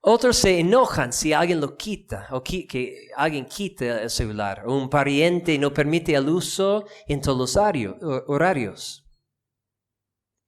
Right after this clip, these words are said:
Es una forma de abstinencia. No solamente pasa con una sustancia como la droga. Ahora vamos al, al autoengaño.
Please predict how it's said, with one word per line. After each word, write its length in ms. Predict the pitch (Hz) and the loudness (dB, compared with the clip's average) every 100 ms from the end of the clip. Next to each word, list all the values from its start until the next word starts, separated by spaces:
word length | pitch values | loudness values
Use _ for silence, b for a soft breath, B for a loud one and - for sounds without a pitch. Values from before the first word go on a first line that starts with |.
| _ _ _ | _ _ _
Es 140 | 127 | 0
una 160 | 147 127 | 0 0
forma 340 | - 139 175 | 2 2 4
de 120 | 151 120 | 4 4
abstinencia. 760 | 120 135 131 160 - - 85 - _ _ _ _ _ _ 117 | 0 -2 0 -2 -4 -10 -16 -20 _ _ _ _ _ _ -8
No 80 | 123 | -4
solamente 560 | 160 156 185 190 196 | -2 0 2 0 0
pasa 800 | 196 196 180 190 - 143 190 - _ _ _ _ _ - | 0 2 2 2 -2 -4 -6 -16 _ _ _ _ _ -6
con 180 | 123 | -4
una 160 | 120 113 | -4 -6
sustancia 640 | - 120 - 143 123 101 | -6 -6 -2 -2 -4 -12
como 260 | - 101 101 | -12 -12 -8
la 140 | 95 | -8
droga. 500 | 90 107 101 87 78 - _ _ _ _ _ _ _ _ _ _ _ _ _ _ _ b b _ | -6 -4 -4 -6 -10 -16 _ _ _ _ _ _ _ _ _ _ _ _ _ _ _ b b _
Ahora 180 | 165 190 | 2 4
vamos 320 | 180 202 185 | 4 4 2
al, 280 | 135 131 - | 2 0 -8
al 420 | - 123 117 113 - _ _ _ _ _ | -6 -4 -2 -6 -12 _ _ _ _ _
autoengaño. 960 | 175 202 208 196 147 123 110 104 90 | 0 0 0 0 0 -2 -2 -8 -12